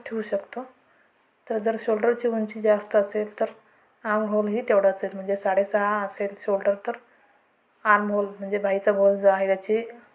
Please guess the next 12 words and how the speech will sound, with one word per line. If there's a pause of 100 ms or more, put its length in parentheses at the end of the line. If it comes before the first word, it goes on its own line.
उंचीसुद्धा
आपल्याला (1000)
तेवढीच
ठेवावं
लागेल. (520)
आणि (260)
ब्लाऊजची
जी
उंची
असते
आपली (100)
तीसुद्धा